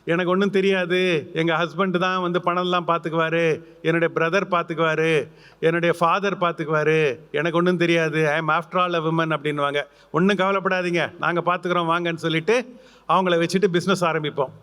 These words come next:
இன்னைக்கு I can very proudly say I have created house husbands. இன்னைக்கு எங்களுடைய franchise partners have started making more money than the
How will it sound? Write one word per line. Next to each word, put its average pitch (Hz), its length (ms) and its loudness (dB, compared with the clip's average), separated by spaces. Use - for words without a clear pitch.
இன்னைக்கு 202 480 2
I 190 100 0
can 180 180 0
very 175 300 4
proudly 185 600 0
say 180 440 0
I 160 220 -2
have 175 140 0
created 180 560 0
house 165 300 0
husbands. 143 580 -4
இன்னைக்கு 202 440 2
எங்களுடைய 180 480 2
franchise 196 540 0
partners 180 420 -2
have 170 120 0
started 190 360 0
making 185 300 0
more 185 180 2
money 180 220 0
than 175 340 -2
the 185 80 2